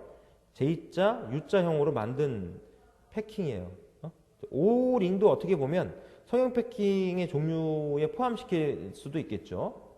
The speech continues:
그래서, 어, 문제가 다음 중 성형 패킹의 그 종류로서 적당하지 않은 걸 골라라.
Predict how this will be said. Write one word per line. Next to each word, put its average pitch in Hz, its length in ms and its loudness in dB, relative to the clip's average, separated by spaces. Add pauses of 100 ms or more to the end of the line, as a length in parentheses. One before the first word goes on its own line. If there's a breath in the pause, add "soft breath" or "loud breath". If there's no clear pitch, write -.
(180)
그래서, 202 320 -2 (300 loud breath)
어, 104 320 -10
문제가 165 560 -2 (360 loud breath)
다음 170 200 -2
중 185 80 -2
성형 254 260 -2
패킹의 160 1200 -4
그 90 280 -6
종류로서 151 680 0
적당하지 120 960 -6
않은 104 180 -4
걸 110 100 -4
골라라. 87 360 -6